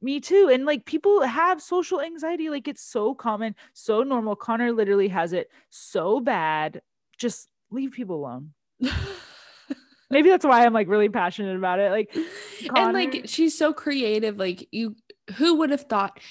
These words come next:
Speaker 2: to put a squirrel, like, thing on your head? Like,
Speaker 1: Exactly.
Speaker 2: only her.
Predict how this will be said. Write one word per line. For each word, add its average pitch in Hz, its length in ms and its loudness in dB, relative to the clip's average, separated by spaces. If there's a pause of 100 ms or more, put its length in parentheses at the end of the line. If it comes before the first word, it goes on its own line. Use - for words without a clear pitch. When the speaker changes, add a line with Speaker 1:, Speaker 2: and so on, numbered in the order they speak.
(160)
Speaker 2:
to 220 120 -2
put 220 360 0 (520)
a 190 460 0 (840)
squirrel, 165 1040 -2
like, 180 320 -8
thing 127 340 -8
on - 160 -8
your 139 100 -8
head? - 320 -10
Like, - 280 -14 (880)
Speaker 1:
Exactly. 165 760 -10
Speaker 2:
only 247 340 2
her. - 360 -4